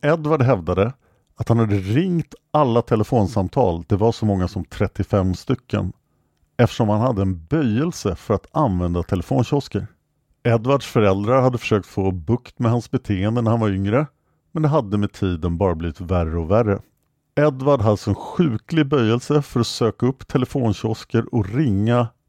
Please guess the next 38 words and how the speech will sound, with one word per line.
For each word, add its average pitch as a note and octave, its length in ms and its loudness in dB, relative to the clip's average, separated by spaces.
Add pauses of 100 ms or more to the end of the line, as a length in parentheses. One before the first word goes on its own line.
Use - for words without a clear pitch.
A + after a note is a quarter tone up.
(200)
alla B2 400 0
möjliga A2 480 0
människor G#2 500 0
så - 140 -4
ofta - 240 -4
han F2 80 -2
kunde. G#2+ 360 0 (580)
Utredningen E3 760 0
fick - 260 -2
ny D#3+ 220 2
fart G2 320 -2
när G#2 100 2
de G#2 100 0
upptäckte A2 420 -2
att - 160 -6
Edward C#3 540 -2
hade G2 500 -2
ett - 120 -6
brottsregister. A#2+ 800 -2 (560)
Han A2 100 2
hade A2+ 180 0
i G2+ 40 -4
början C3 440 0
av C#3+ 60 0
femtiotalet A#2 800 -2
dömts G#2 340 0
till - 120 -6
fängelse B2 540 0
för - 220 -6
att G#2+ 100 4
ha F2+ 60 -2
hällt A2 300 0
gift G2+ 480 -2 (280)
i B2+ 100 4
sin C3 260 2
brors F2 420 -2
kaffe. C3 420 -2 (560)
Men E3 320 0